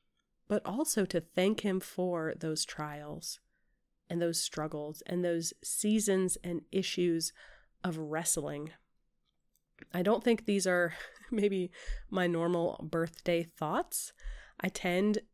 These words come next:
you know, my summer, my birthday's in the summer, and so it's a really natural time for me, like, "Okay, January, let's pause and reflect and have some goals for the new year." And then I do it again at my birthday. It's July, let's pause and reflect and have some new goals for the year.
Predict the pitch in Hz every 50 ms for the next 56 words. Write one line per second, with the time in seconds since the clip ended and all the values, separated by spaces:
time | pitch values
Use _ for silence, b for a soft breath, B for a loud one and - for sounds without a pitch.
0 | _ _ _ _ - 214 208 196 190 190 - - 202 196 196 202 202 196 190 -
1 | 202 196 185 190 202 - - 202 196 - 190 185 185 - - 175 165 175 175 202
2 | 240 - 190 180 - 190 175 180 - 170 165 175 170 180 175 175 165 160 165 -
3 | - 180 165 165 - 175 170 170 - 175 170 170 170 180 190 208 226 226 202 160
4 | 156 - - - - - - 160 - - 185 156 147 147 147 160 190 208 233 269
5 | 311 349 349 B B B B B B B _ - 302 311 302 - - - - 285
6 | 285 277 254 220 202 185 - - 214 214 220 220 233 233 226 - - - 190 196
7 | 202 190 185 - - 175 151 185 180 - - 233 226 202 175 170 175 185 196 190
8 | - - 220 196 220 226 220 226 226 233 269 285 226 170 156 156 - - - 185
9 | 185 190 196 202 202 208 220 214 214 208 226 220 202 220 220 214 254 277 269 -
10 | - 185 160 147 151 160 - - - - 175 160 160 160 170 185 233 277 311 311
11 | B B B B B B B _ - 277 277 - - - - 269 262 247 233 202
12 | 180 - - 202 220 214 220 214 220 - - 208 208 - - - - 151 139 -
13 | - 180 175 - - - 175 175 170 170 170 165 170 160 160 156 160 - - 185
14 | 175 165 175 190 220 226 190 175